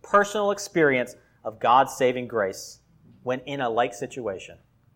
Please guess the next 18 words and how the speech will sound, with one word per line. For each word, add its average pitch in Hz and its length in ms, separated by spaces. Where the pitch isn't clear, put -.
We 147 180
are 120 80
sojourners 143 680
and 120 120
strangers. 92 720
And 107 100
so 120 80
when 117 160
we 123 100
meet 139 200
other 127 180
people 135 300
like 131 220
that, 156 400
we 107 100
feel 151 380
for 110 180
them. 95 220